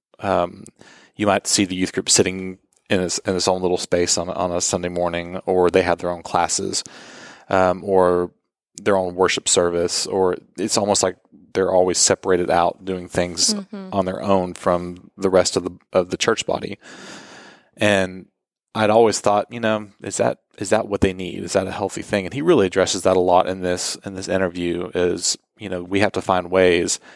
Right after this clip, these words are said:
Speaker 1: within our church communities as youth pastors to in-, to integrate them back in to the, the overall body, uh, at the church. That is not just about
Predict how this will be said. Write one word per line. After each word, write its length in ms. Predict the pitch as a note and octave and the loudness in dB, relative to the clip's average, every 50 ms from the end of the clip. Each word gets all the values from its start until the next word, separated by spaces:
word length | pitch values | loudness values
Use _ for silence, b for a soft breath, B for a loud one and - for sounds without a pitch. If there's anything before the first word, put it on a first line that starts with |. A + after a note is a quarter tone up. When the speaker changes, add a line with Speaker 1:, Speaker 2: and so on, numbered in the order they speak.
| B B B B B B B | B B B B B B B
Speaker 1:
within 260 | G2 F#2 - G2 F#2 | -2 0 2 2 4
our 120 | F2+ F#2 | 2 2
church 320 | - - - G#2 F#2 - - | 0 0 0 0 0 -2 -4
communities 760 | - - - A#2 C#3+ B2+ G2 F2+ F2 F2 F2+ F#2 - - - - _ - - | -10 -8 -6 -4 -2 0 0 2 2 2 2 0 -2 -2 -4 -6 _ -12 -6
as 220 | G#2 G2+ F#2+ F2+ G#2 | -4 -2 -2 0 0
youth 140 | G#2+ G#2+ | -2 -2
pastors 460 | - - G2 F2+ F#2 - - F#2+ F#2+ - | 0 0 -2 -2 -2 -4 -6 -6 -6 -4
to 200 | - - G2+ G2 | -4 -4 -4 -4
in-, 240 | - - G2+ G2+ G#2+ | -4 -2 -2 -2 -4
to 260 | - - - - - - - | -6 -12 -10 -10 -8 -6 -4
integrate 380 | G#2 G#2 G2 F#2+ F#2+ F#2 - | -4 -2 0 2 2 0 0
them 160 | - F#2+ F#2 | -2 -6 -2
back 300 | F2+ F#2 F2+ - - - | 0 0 0 0 -2 -4
in 380 | F#2+ F#2 F2+ F#2 G2 G2 G2+ G2 _ B B B B B B B B - | -6 -6 -6 -6 -8 -10 -12 -16 _ B B B B B B B B -8
to 460 | - - G2 F#2 F2+ F2+ F2+ F2+ F2+ - _ _ | -4 -2 0 0 2 0 0 -2 -4 -8 _ _
the, 460 | _ - G2+ G2 F#2 F2+ F2 F2+ - - | _ -20 -6 -2 0 2 2 2 0 -2
the 240 | D#2 F2 F#2+ G2 F#2 | -6 -8 -2 0 2
overall 360 | F#2 F#2+ - F#2+ F2 F2 E2+ | 2 2 4 4 4 4 4
body, 560 | F2+ F#2+ F2 F2 F2 E2+ F2 E2+ F2 F2+ G#2 A#2 - | 4 2 2 2 2 2 0 -2 -2 -4 -4 -6 -8
uh, 320 | - G#2 F#2+ F2+ F2 - - | -4 -2 -2 -2 -2 -2 -2
at 140 | - F2+ - | -4 -4 -6
the 80 | - | -4
church. 460 | - - - G2+ F#2 F2 - - - - | -2 0 2 2 2 2 0 -2 -4 -2
That 120 | F#2 F2+ | 0 0
is 160 | F2 F2+ - | 0 0 0
not 260 | F#2+ F#2 F2 F2+ F2+ | 0 0 0 0 0
just 220 | - F#2 E2+ - - | 0 0 0 0 -2
about 420 | F2+ - F2 E2+ F2 E2+ E2 _ | 0 2 2 4 4 2 0 _